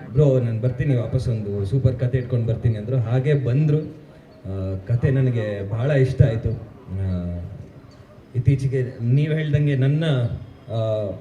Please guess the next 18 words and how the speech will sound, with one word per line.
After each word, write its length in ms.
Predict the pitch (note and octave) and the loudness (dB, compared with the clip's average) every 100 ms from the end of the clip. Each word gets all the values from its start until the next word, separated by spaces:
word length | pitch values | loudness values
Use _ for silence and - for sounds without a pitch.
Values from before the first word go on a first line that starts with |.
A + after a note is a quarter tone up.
| - - - - - - | -16 -20 -20 -20 -20 2
ಖುಷಿಗೆ 800 | D#3 - F3 F3 E3+ D#3+ C#3 B2+ - - | 2 4 0 0 -2 2 2 2 -2 -10
ಸಿನಿಮಾ 380 | C#3+ D#3 D#3+ D#3+ | 0 0 2 2
ಮಾಡಿದ್ರುನು, 680 | C#3 C#3 C3 D3 D#3+ F3 F3+ | 2 2 2 2 2 2 0
ಆ, 520 | - B2 A#2+ G#2 B2 - - - - - - - | -2 -2 -2 -2 -6 -14 -20 -20 -20 -20 -20 -2
ನನ್ನ 300 | A2 C3 C#3 | 2 6 6
ಫ್ಯಾನ್ಸ್, 420 | C#3+ C3 C#3+ C3 | 6 4 4 4
ನನ್ನ 140 | B2 B2 | 4 4
ಆಡಿಯನ್ಸ್, 400 | A2+ A#2+ B2 A#2 | 4 4 4 4
ನನ್ನ 140 | A#2 | 2
ಯಾರು 180 | A#2 A2+ | 2 2
ಪ್ರೀತಿ 260 | B2 A#2+ | 2 4
ಮಾಡ್ತಾರೆ 320 | A#2+ A#2+ A#2 A2 | 4 4 2 0
ಅವ್ರಿಗೋಸ್ಕರನೇ 840 | A#2 B2+ B2+ - A#2+ A#2+ A2+ G#2+ | 6 8 8 6 2 4 2 0
ಮಾಡ್ತೀನಿ, 420 | G#2 G#2+ G#2+ A#2 | 0 0 4 2
ಅವ್ರು 220 | G#2 B2+ C3 | 6 6 6
ಖುಷಿ 240 | B2+ B2+ | 4 4
ಆಗ್ಬೇಕು 340 | A#2+ A#2+ A#2+ | 0 -2 -4
ಅನ್ನೋದನ್ನ 400 | A2 A2+ G#2+ G2+ | -2 0 0 -2